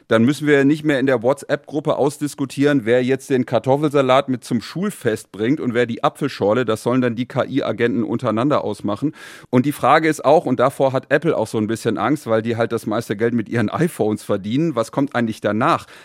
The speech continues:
Ersetzt vielleicht eine smarte K-I-Brille das Smartphone?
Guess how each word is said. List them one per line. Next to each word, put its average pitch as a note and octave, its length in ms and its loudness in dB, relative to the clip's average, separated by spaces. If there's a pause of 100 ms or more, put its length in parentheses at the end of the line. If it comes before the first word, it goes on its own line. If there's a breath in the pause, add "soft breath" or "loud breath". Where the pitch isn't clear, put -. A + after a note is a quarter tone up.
(140 loud breath)
Ersetzt A#2+ 460 0
vielleicht G#2+ 380 0
eine G#2+ 200 0
smarte G#2+ 600 -4
K-I-Brille B2+ 840 -2
das A#2 260 -2
Smartphone? A#2 720 0